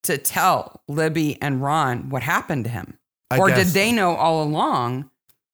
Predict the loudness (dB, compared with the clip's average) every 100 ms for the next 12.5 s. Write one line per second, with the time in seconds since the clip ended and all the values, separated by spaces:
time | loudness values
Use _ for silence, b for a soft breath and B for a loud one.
0 | _ _ -4 0 2 0 -8 _ _ _
1 | -8 -4 0 0 0 -2 -4 -4 -4 -2
2 | 0 0 0 -2 -4 -4 0 0 0 -2
3 | -4 -4 -2 -4 -4 -4 -6 -10 _ _
4 | 0 2 4 4 4 4 4 2 2 2
5 | 2 0 -2 0 0 -2 -8 _ -2 0
6 | 2 2 2 0 -6 _ _ 2 2 2
7 | 2 2 2 2 0 0 0 0 0 0
8 | 0 -2 -4 -4 -4 -4 -6 -10 -12 -12
9 | -10 -8 -8 -12 B -4 0 0 0 0
10 | 0 0 0 0 2 0 0 0 0 2
11 | 2 2 -2 -4 -8 _ _ _ _ -6
12 | 0 2 2 -2 -12